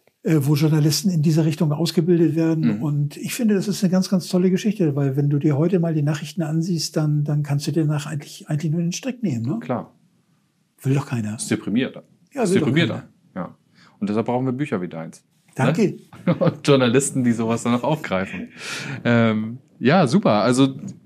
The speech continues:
Speaker 2: ich wusste es nicht, ehrlich gesagt.
Speaker 1: Okay.
Speaker 2: Ich habe immer nur gehört, Ozonloch.
Speaker 1: Ja.
Speaker 2: Ganz schlimm, dass es wieder zurückgeht. Ich wusste es nicht. Super. Dann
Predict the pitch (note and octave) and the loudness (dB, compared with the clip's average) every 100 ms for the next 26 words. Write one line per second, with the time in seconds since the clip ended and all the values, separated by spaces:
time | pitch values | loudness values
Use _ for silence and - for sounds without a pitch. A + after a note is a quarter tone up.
0 | - - C#3+ D3+ D3+ C#3 C3+ G#2+ - - | -12 -2 2 2 0 -2 -2 -2 -4 -10
1 | F#2+ G2 F#2 - G3+ D#3 C3+ B2 D3 D3+ | -8 -8 -8 -6 -2 0 2 2 2 2
2 | D3 C3+ C3 C3 B2+ _ - - - - | 2 2 4 2 0 _ -20 -20 -20 -20
3 | - A2+ - C3+ C3 C3 C3 - _ _ | -10 -10 -2 -2 2 2 0 -10 _ _
4 | - C#3+ - - _ _ _ A#2 A2+ - | -8 -6 -6 -16 _ _ _ -4 -4 -2
5 | G2+ F2+ G2+ G#2 A2+ G#2+ G#2+ A2 A#2+ A2+ | -4 -2 -6 -2 -2 0 -2 -2 -2 -2
6 | _ - - G#2+ A#2 A#2+ F#2 A#2+ A2+ E2+ | _ -18 -10 -10 -4 -2 -2 -4 -4 -8
7 | - _ _ _ _ _ - - - _ | -10 _ _ _ _ _ -20 -20 -20 _
8 | G2+ G#2+ A#2+ F3 A#3 | -2 0 2 0 -2